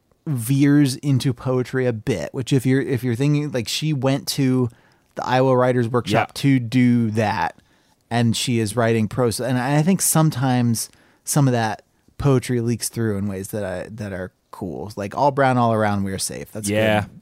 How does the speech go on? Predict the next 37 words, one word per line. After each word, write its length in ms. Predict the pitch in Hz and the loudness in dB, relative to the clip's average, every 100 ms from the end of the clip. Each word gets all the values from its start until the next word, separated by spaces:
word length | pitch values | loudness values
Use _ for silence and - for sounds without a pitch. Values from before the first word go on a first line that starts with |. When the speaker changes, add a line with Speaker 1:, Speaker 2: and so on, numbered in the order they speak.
| 98 | -12
Speaker 2:
that's 40 | - | -6
good. 100 | 180 | -4
Speaker 1:
poetic 360 | 104 90 80 92 | -2 -6 -8 -10
line. 240 | 85 85 | -10 -6
That's 200 | 120 123 | -4 0
how 140 | 139 113 | 0 0
it 80 | |
goes 300 | 120 113 113 | 0 -2 0
and 100 | 110 | -2
goes. 400 | 92 65 64 87 | -4 -6 -8 -8
That's 220 | 131 127 135 | -6 -6 -2
not 180 | 135 117 | -2 0
something 300 | 139 120 117 | 0 2 2
you'd 180 | 117 | 2
write 320 | 101 107 107 - | 0 -4 -4 -10
in 400 | - 107 101 101 - _ _ _ - | -8 -6 -4 -4 -8 _ _ _ -14
just, 180 | - - | -8 -6
like, 160 | 90 | -6
straight 460 | - - 104 107 _ | -6 -4 -6 -8 _
prose, 560 | - 92 92 110 139 - | -12 -8 -8 -6 -6 -6
I 80 | - | -8
don't 200 | 98 78 | -8 -10
think. 200 | - 85 170 | -12 -8 -2
Speaker 2:
Does 240 | 185 175 | -2 -2
the 140 | 202 175 | -2 -2
book 460 | - 190 233 - - | 0 0 0 -10 -14
have, 720 | - 165 156 156 151 143 131 - | -10 -6 -4 -2 -2 -4 -12 -8
um, 640 | 113 110 107 101 101 95 107 - _ - _ _ - _ _ _ _ _ _ _ | -6 -4 -4 -6 -10 -12 -16 -20 _ -20 _ _ -20 _ _ _ _ _ _ _
have 380 | - 131 127 | -6 -4 -4
Spanish 580 | - - 104 104 139 - | -6 -6 -4 -4 -4 -6
in 160 | - 151 | -6 -6
it 220 | 160 - - | -6 -10 -4
or 160 | 110 | -2
no? 460 | 95 87 78 58 113 _ _ _ _ _ _ _ - | 0 -2 -4 -6 -12 _ _ _ _ _ _ _ 0
Speaker 1:
Only 680 | 262 359 349 254 - - - _ _ _ - | 2 4 4 4 2 -10 -20 _ _ _ 0
in 300 | 175 156 151 | 4 6 6
the 480 | 143 139 139 127 | 6 8 8 6